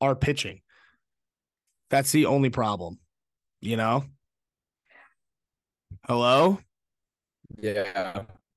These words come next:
Speaker 1: It's, it's literally pitching is our only problem. I mean, we're still better than the Astros.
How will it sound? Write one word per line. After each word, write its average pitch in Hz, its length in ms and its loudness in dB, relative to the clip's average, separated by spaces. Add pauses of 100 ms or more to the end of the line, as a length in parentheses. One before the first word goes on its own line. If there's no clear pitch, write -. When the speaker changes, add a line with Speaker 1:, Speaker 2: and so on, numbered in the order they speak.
(500)
Speaker 1:
It's, - 460 0
it's 135 280 -2
literally 151 320 4
pitching 135 360 0
is 120 100 -2
our 123 120 0
only 113 200 -4
problem. 92 380 -6 (600)
I 143 100 0
mean, 156 160 2
we're 151 100 4
still 175 260 2
better 139 320 2
than 120 380 0
the 104 100 -4
Astros. 98 640 -4